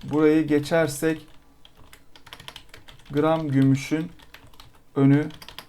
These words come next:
açılır. Altı yetmiş, altı seksen gelir diyelim. Peki destek direnç ne? Destek, e, altı altmış arkadaşlar. Altı elli sekiz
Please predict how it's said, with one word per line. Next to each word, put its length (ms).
açılır. 640
Altı 420
yetmiş, 680
altı 400
seksen 600
gelir 340
diyelim. 260
Peki 360
destek 480
direnç 340
ne? 220
Destek, 480
e, 540
altı 380
altmış 340
arkadaşlar. 580
Altı 600
elli 380
sekiz 680